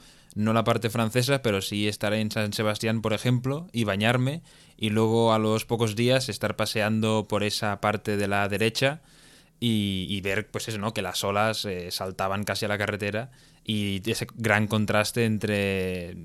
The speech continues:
poderme tumbar en la playa y luego, pues, ver ese mar tan bravo y tan fuerte que yo aquí en el Mediterráneo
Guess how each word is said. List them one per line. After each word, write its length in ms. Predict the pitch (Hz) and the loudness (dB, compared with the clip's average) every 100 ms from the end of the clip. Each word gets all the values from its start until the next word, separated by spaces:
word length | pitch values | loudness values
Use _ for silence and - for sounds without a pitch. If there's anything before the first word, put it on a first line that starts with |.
| 78 - | -14 -8
poderme 300 | 101 101 110 | -4 -2 0
tumbar 280 | 110 107 107 | 2 2 2
en 80 | |
la 120 | 104 101 | 0 0
playa 400 | 107 110 113 117 | 0 2 2 2
y 20 | |
luego, 480 | 101 98 107 110 101 | 0 2 2 2 0
pues, 260 | 104 95 | -4 -4
ver 160 | 95 98 | -4 -4
ese 300 | - 104 95 | -4 -4 -2
mar 240 | 98 95 | 0 -2
tan 180 | 101 101 | 0 -2
bravo 300 | 101 101 104 | 2 2 2
y 60 | 104 | -2
tan 400 | - 95 95 92 | -4 -4 -6 -6
fuerte 340 | - 104 123 | -2 0 0
que 280 | 101 95 - _ - | -2 -6 -10 _ -8
yo 160 | 104 | -2
aquí 140 | 101 117 | -2 0
en 60 | |
el 40 | 110 | 2
Mediterráneo 580 | 110 98 104 101 110 | 0 0 0 0 0